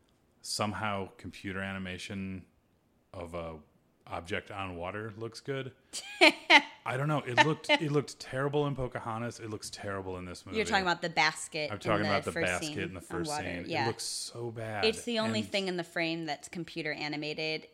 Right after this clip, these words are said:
Speaker 2: In
Speaker 1: Yeah.
Speaker 2: general, I think, I think computer animation in this film is used for, like, we, we can't do th-, it's, it's dumb to do this in
Speaker 1: It's
Speaker 2: hand drawn.
Speaker 1: mainly
Speaker 2: Like,
Speaker 1: for s-, it's
Speaker 2: there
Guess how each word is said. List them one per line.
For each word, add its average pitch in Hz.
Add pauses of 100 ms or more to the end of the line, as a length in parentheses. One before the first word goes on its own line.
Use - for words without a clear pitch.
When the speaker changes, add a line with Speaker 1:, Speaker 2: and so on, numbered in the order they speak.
Speaker 2:
In 277
Speaker 1:
Yeah. 320
Speaker 2:
general, 277
I 240
think, 226 (920)
I 247
think 285
computer 277
animation 240
in 202
this 190
film 185
is 180
used 175
for, 170
like, 156 (480)
we, 226 (140)
we 226
can't 247
do 220
th-, 190
it's, - (140)
it's 220
dumb 233
to 226
do 196
this 180
in 175
Speaker 1:
It's 170
Speaker 2:
hand 131
drawn. 123
Speaker 1:
mainly 175
Speaker 2:
Like, 170
Speaker 1:
for 135
s-, -
it's 143
Speaker 2:
there 143